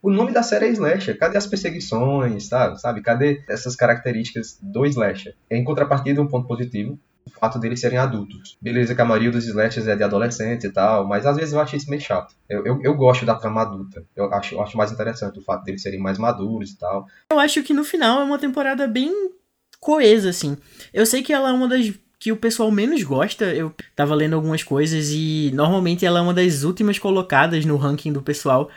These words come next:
Speaker 2: mas eu particularmente gosto bastante.
Speaker 1: Eu gosto. Não vou revelar ainda meu ranking,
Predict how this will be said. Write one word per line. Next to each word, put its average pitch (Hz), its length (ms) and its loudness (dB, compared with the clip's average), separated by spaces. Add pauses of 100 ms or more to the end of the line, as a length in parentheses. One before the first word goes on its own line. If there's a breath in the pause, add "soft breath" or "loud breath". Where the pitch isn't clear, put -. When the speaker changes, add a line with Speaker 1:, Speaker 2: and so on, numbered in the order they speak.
Speaker 2:
mas 294 100 -4
eu 359 60 2
particularmente 339 680 2
gosto 214 280 0
bastante. 165 680 -4 (380)
Speaker 1:
Eu 202 140 -2
gosto. 123 480 4
Não 143 160 2
vou 180 80 0
revelar 170 300 6
ainda 156 120 0
meu 165 160 0
ranking, 113 400 -2